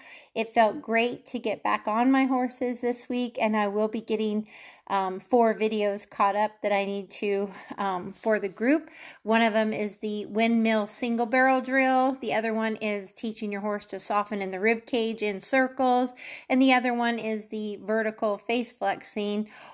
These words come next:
on the lateral for fifteen seconds, left, right, and down. And you build off of it, maybe one second, five seconds, ten seconds, until you can do it for fifteen seconds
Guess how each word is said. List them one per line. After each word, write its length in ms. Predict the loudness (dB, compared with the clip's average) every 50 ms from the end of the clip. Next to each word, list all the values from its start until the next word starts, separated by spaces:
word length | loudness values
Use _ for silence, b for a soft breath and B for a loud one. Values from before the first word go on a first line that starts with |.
| B B
on 220 | 2 2 2 2 0
the 80 | -2
lateral 840 | 0 4 4 6 6 6 4 2 0 0 0 0 -2 -2 -4 -8 _
for 160 | -8 -8 -8
fifteen 560 | -8 -8 -10 -10 -10 -10 -10 -8 -6 -4 -4
seconds, 540 | -4 -4 -4 -4 -4 -2 -4 -6 -6 -6 -10 -8
left, 360 | -4 0 0 0 0 -2 -4 -2
right, 320 | 0 2 2 2 0 -2 -4
and 340 | -2 -2 -2 -2 -4 -4 -2
down. 540 | 2 2 2 2 2 -2 -6 -8 -12 -14 -18 _ B B B B B B B B
And 200 | -4 -4 -2 -4
you 80 | -6
build 320 | -6 -2 -2 -2 -2 -2 -2
off 240 | -4 -4 -4 -6
of 100 | -8 -6
it, 280 | -4 -2 -2 -4 -4 -6
maybe 280 | -8 -10 -8 -6 -6 -6
one 300 | -4 -4 -2 -2 -2 -2
second, 480 | -2 -2 -2 -2 -2 -4 -8 -8 -6 -4
five 240 | -2 0 0 -2
seconds, 420 | -2 -6 -8 -6 -8 -8 -12 -14 -12
ten 280 | -8 -8 -6 -6 -6
seconds, 420 | -6 -6 -6 -6 -6 -8 -10 -10 -12
until 300 | -12 -12 -8 -6 -4 -4
you 100 | -4 -4
can 140 | -6 -8 -8
do 100 | -6 -4
it 220 | -6 -6 -8 -12 -10
for 140 | -8 -8 -8
fifteen 640 | -8 -8 -8 -8 -8 -10 -12 -10 -8 -8 -8 -10
seconds 580 | -10 -8 -8 -8 -6 -8 -8 -8 -10 -12 -14 -14